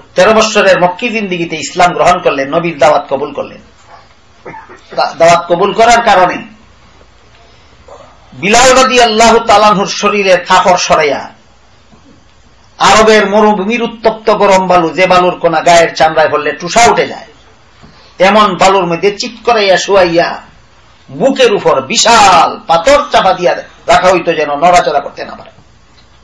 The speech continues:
তেরো বৎসরের মক্কি জিন্দিগিতে আং-, আঙ্গুলে গোনার মতো যে কয়েকজন মুস-, ইসলাম গ্রহণ করেছিলেন, তাদের মধ্যে আরেকজনের নাম ছিল হযরত খাব্বাব রাদিয়াল্লাহু আনহু।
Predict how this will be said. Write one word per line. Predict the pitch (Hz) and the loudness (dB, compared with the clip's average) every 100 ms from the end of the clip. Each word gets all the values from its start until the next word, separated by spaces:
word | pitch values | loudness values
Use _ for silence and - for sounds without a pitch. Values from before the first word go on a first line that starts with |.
| _ - - _ _ _ _ _ - - - - _ | _ -20 -20 _ _ _ _ _ -20 -20 -20 -20 _
তেরো | 214 254 | 0 2
বৎসরের | 269 262 - 269 277 | 4 2 2 2 4
মক্কি | 262 254 - 277 | 2 0 0 -2
জিন্দিগিতে | 285 277 277 269 254 | 0 0 0 0 2
আং-, | 240 240 247 254 | 2 2 0 0
আঙ্গুলে | 233 262 262 254 | 0 0 0 0
গোনার | 247 233 214 | 2 2 2
মতো | 214 233 247 | 2 2 2
যে | 220 | 0
কয়েকজন | 220 196 202 180 208 | 2 2 2 0 -4
মুস-, | 190 170 - | -4 -8 -10
ইসলাম | 202 - 202 208 | -12 -6 -2 0
গ্রহণ | 180 180 170 | 2 0 0
করেছিলেন, | 180 170 170 156 143 | -2 -2 -4 -4 -4
তাদের | 165 165 202 | -2 -2 -2
মধ্যে | 185 175 | -4 0
আরেকজনের | 160 160 139 180 175 | 2 2 -2 0 0
নাম | 165 160 151 | 0 0 -2
ছিল | - 180 | -4 -2
হযরত | 160 151 151 165 | -2 0 -4 -6
খাব্বাব | - 139 123 - 165 | -4 -6 0 0 2
রাদিয়াল্লাহু | 180 165 127 104 104 | -2 -4 -8 -16 -16
আনহু। | 98 | -20